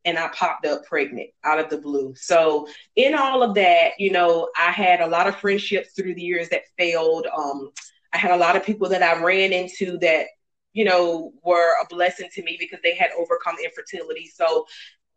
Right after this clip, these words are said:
at the end of my journey, I knew that I wanted to tell my story. I knew that I wanted to be hope and encouragement for the trying to conceive community. So I created a YouTube page earlier this year,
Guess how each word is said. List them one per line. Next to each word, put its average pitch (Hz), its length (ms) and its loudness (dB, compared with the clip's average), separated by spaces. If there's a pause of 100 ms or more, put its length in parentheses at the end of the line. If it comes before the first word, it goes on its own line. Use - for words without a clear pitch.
(160)
at 214 160 4
the 208 120 0
end 240 200 2
of 214 100 4
my 196 180 2
journey, 170 520 0
I 190 100 4
knew 196 240 0
that 208 140 4
I 190 160 2
wanted 190 240 -2
to - 100 -18
tell 185 240 -2
my 175 160 -2
story. 175 580 0 (200)
I 175 80 2
knew 190 180 -2
that 190 140 2
I 170 160 4
wanted 175 260 0
to 185 220 -6
be 170 280 -10
hope 185 360 0
and 170 220 4
encouragement 175 600 0
for 180 100 -2
the 170 100 -4
trying 349 340 0
to 196 80 -18
conceive 349 320 -16 (100)
community. 165 460 -14
So 165 420 0 (320)
I 240 160 2
created 196 360 2
a 269 40 0
YouTube 233 500 -2
page 208 600 0
earlier 190 360 4
this 214 300 -2
year, 202 340 0